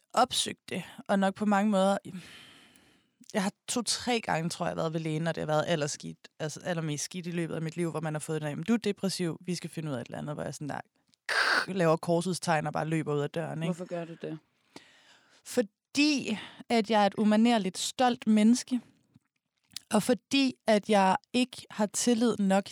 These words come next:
Speaker 1: til mig selv, at jeg ikke kommer til at definere mig selv ud fra en mulig diagnose.
Speaker 2: Hmm.
Speaker 1: Øhm, jeg er bange for,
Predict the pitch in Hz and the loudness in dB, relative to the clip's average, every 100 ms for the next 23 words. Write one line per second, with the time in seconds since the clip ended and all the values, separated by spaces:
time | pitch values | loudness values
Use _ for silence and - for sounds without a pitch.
0 | - 208 190 185 - 214 196 - 180 180 | -8 -4 -2 -2 0 0 -2 -4 -4 -2
1 | 185 - 208 - 190 175 - 208 190 - | -2 -2 -6 -2 -2 -2 -4 -2 0 -2
2 | - 190 - 190 208 214 165 165 - 202 | -6 -6 -2 0 2 2 0 -2 -2 -2
3 | 180 196 185 - - 170 180 170 165 165 | -2 -4 -4 -6 -6 -6 -4 -4 -2 -2
4 | 180 156 160 160 151 151 165 - _ - | -4 -4 -6 -4 -4 -4 -8 -14 _ -6
5 | 202 190 170 147 _ _ _ _ - 190 | -2 -2 -4 -6 _ _ _ _ 0 4
6 | 180 175 165 165 - 185 - - - - | 4 2 0 -4 -4 -4 -6 -6 -8 -8
7 | - - - 208 - 202 190 214 226 | -10 -6 2 2 2 0 2 4 4